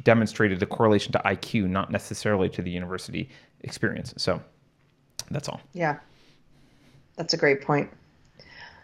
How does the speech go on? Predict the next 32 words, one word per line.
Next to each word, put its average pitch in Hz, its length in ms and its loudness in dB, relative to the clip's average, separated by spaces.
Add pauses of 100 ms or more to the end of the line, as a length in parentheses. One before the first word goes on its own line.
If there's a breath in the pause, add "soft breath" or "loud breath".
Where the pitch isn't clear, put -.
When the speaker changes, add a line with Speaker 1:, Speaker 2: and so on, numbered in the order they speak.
(300 soft breath)
Speaker 2:
Um, 160 540 8 (1040)
so 240 500 12
I 214 140 10
think 294 240 4
we 277 120 6
should 214 200 2
start 185 260 4
wrapping 170 340 6
up. 165 120 6
It's - 140 -8
been 160 160 6
an 156 100 8
hour 151 140 8
and 147 80 6
a 147 40 6
half. 147 420 4 (320)
Uh, 143 1120 8 (180)
my 156 200 8
brain 151 260 10
is 160 140 8
shutting 160 260 8
down. 160 480 8
Speaker 1:
That's 165 160 4
cool. 165 180 8
We 175 120 8
can 190 160 6
do, 170 180 10
we 156 160 6
can 170 140 2
do 156 120 6
the 135 160 4
other 131 380 6